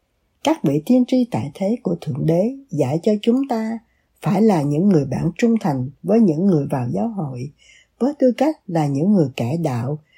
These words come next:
và giải cứu những người đã đi sai đường. Chúng ta có thể làm điều đó và sẽ làm điều đó nếu chúng ta luôn luôn tưởng nhớ đến Đấng Cứu Rỗi. Khi chúng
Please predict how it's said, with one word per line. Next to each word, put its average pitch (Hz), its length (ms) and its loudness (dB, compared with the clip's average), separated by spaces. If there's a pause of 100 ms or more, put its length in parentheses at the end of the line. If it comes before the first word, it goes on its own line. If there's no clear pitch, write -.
(200)
và 165 120 2
giải 135 380 0
cứu 226 360 2
những 190 200 2
người 175 160 6
đã 135 200 -2
đi 226 240 2
sai 240 300 -4
đường. 127 380 -4 (680)
Chúng 285 180 4
ta 262 200 0
có 294 200 0
thể 160 200 -6
làm 139 260 -2
điều 131 200 -2
đó 160 340 -4 (200)
và 147 200 2
sẽ - 260 -2
làm 147 280 0
điều 127 240 -2
đó 185 280 -4 (300)
nếu 254 220 6
chúng 277 200 2
ta 247 160 -2
luôn 233 220 4
luôn 233 340 2 (120)
tưởng 143 220 0
nhớ 196 240 -2
đến 214 240 2
Đấng 214 180 2
Cứu 240 340 -2
Rỗi. 117 340 -6 (480)
Khi 277 200 2
chúng 294 160 2